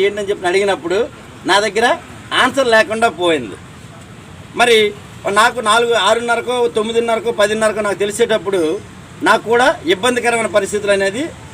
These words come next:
పార్టీలో. కార్యక్రమాలు చేస్తామంటే కార్యక్రమాలు చేయనివ్వడం లేదు, లేదు కలిసికట్టుగా మనం ముందుకెళ్దాము అంటే ఆ కార్యక్రమాలు కలిసికట్టుగా నాకు ఇన్ఫర్మేషన్స్ అనేది పాస్ on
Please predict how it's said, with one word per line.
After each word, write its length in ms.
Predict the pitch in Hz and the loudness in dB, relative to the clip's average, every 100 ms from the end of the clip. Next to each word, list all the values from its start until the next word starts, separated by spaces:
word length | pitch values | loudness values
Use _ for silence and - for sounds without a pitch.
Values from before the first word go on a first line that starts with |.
| - | -2
పార్టీలో. 420 | 180 196 214 226 302 - - 247 254 269 - | 0 0 0 2 0 -2 -8 -4 -2 -2 0
కార్యక్రమాలు 460 | 226 240 247 240 220 | 0 0 0 -4 0
చేస్తామంటే 600 | 214 214 226 220 208 233 262 302 - - - - | 0 2 0 0 2 2 4 4 0 -12 -12 -2
కార్యక్రమాలు 500 | 202 233 233 233 247 240 | 0 0 0 0 0 2
చేయనివ్వడం 380 | 226 233 202 175 | 2 4 0 0
లేదు, 180 | 147 - - - - - - - - - - - - - - 208 | -2 -6 -12 -18 -18 -18 -18 -18 -18 -16 -18 -18 -20 -14 -2 2
లేదు 200 | 269 277 220 | 4 2 0
కలిసికట్టుగా 520 | 247 247 269 262 269 254 | 0 0 -2 -2 -2 0
మనం 120 | 247 233 | -2 -2
ముందుకెళ్దాము 600 | 247 240 240 240 240 233 226 | -4 2 4 6 4 2 -4
అంటే 200 | 214 262 302 - - 185 | 0 2 2 2 -2 -2
ఆ 20 | 202 | 2
కార్యక్రమాలు 600 | 220 233 240 233 226 262 359 - - - - - - - | 2 2 0 2 2 0 -2 -8 -18 -20 -20 -20 -20 -2
కలిసికట్టుగా 480 | 220 233 262 240 254 247 | 0 0 -4 -4 -2 0
నాకు 140 | 240 220 | 0 -2
ఇన్ఫర్మేషన్స్ 540 | 214 233 226 208 214 | -6 -4 -4 -4 -4
అనేది 260 | 208 208 262 - - - - | -2 -2 -2 -4 -10 -20 0
పాస్ 200 | 208 214 | 2 4
on 80 | 226 | 2